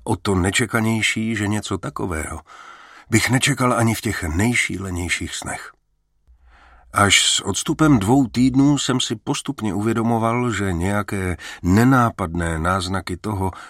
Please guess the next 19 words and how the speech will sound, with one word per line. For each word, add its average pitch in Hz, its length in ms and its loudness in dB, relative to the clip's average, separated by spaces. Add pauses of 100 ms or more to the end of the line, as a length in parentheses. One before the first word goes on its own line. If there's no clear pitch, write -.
(340)
k - 80 -4
čemu 113 220 4
se 107 140 0
chystá 95 540 0
nebo 80 280 -4
o 110 140 -4
čem 90 280 -4
zatím 90 380 -4
Káča 95 400 -4
možná 90 460 -4
uvažuje, 95 640 -2 (420)
se 113 260 2
začínaly 92 680 -2
objevovat, 80 720 -8
jen 104 280 -2
jsem 107 260 -6
si - 140 -10
jich 104 240 -8
nevšímal. 78 680 -8